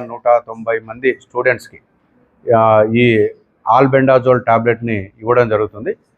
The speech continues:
ఇందులో రెండు వందల ముప్పై ఏడు అంగన్వాడీ సెంటర్స్, నూట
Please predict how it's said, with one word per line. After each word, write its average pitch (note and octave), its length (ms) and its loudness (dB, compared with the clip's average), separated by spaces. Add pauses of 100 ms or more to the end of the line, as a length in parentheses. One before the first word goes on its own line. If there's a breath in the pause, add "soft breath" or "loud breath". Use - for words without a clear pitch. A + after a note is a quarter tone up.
(220)
ఇందులో D3 260 4 (260)
రెండు B2 220 0
వందల C3 260 2 (120)
ముప్పై B2 280 -2 (160)
ఏడు A#2 220 0
అంగన్వాడీ C3 440 0
సెంటర్స్, A#2+ 380 -4 (580)
నూట B2+ 240 2